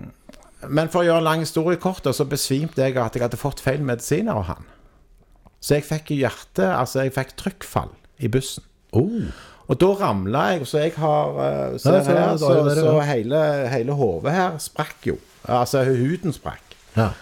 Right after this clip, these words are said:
Speaker 1: Så jeg mistet to milliliter blod i den der bussen.
Speaker 2: Nei!
Speaker 1: Jo, jo.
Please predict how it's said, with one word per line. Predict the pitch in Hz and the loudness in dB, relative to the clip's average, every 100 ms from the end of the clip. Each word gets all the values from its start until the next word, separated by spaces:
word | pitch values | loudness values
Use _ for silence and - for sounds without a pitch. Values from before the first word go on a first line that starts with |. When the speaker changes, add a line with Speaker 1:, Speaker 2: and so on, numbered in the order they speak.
| - - - - | -16 -20 -20 -4
Speaker 1:
Så | - | 0
jeg | 170 180 | 0 0
mistet | 160 - 160 156 | -2 0 -2 0
to | 151 147 151 | 0 0 0
milliliter | 151 123 123 123 131 | 0 0 0 -2 -2
blod | - 107 120 190 | -2 0 2 0
i | 185 | 0
den | 104 | 0
der | 95 | 0
bussen. | 92 - - 95 | -2 -6 -4 -2
Speaker 2:
Nei! | 82 185 190 | 0 2 2
Speaker 1:
Jo, | 135 107 143 | 4 4 4
jo. | 104 | -2